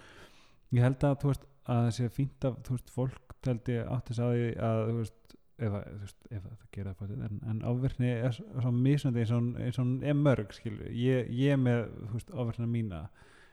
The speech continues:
en það þýðir ekki að ég get ekki, þú veist, verið rólegur eða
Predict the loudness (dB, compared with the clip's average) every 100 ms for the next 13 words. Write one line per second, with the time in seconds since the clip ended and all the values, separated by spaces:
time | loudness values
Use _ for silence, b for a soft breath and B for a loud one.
0 | B 0 0 0 -2 0 0 0 -2 0
1 | 2 2 2 0 0 -2 -6 -8 -6 -4
2 | -2 -4 -8 -10 -8 -6 -2 0 0 0
3 | -4 -10 -10 -8 -8